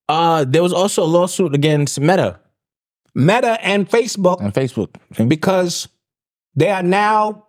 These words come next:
Speaker 2: they have the proof or
Speaker 1: Mm-hmm.
Speaker 2: enough data to prove that they know that this is having an effect, an adverse effect on children.
Speaker 1: Yeah.
Speaker 2: And they have subpoenaed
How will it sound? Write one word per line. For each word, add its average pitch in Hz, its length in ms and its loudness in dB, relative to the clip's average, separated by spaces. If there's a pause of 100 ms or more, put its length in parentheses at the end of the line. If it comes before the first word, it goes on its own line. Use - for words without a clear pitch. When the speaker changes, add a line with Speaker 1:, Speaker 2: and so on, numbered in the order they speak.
Speaker 2:
they 170 120 2
have 190 300 -2
the 196 100 -2
proof 180 540 -2
or 123 180 2
Speaker 1:
Mm-hmm. 120 100 -2
Speaker 2:
enough 214 300 -2
data 165 320 0
to 147 80 -4
prove 170 520 -2 (960)
that 160 240 -4
they 208 180 2
know 208 180 2
that 165 200 -2
this 202 240 -2
is 175 140 -6
having 180 360 0
an 175 160 2
effect, - 500 -4
an 147 200 -2
adverse 190 500 -2
effect 165 440 -6
on 151 220 0
children. 127 640 -4
Speaker 1:
Yeah. 113 280 2 (520)
Speaker 2:
And 170 300 -2
they 214 200 2
have 196 340 -2
subpoenaed 190 1000 -2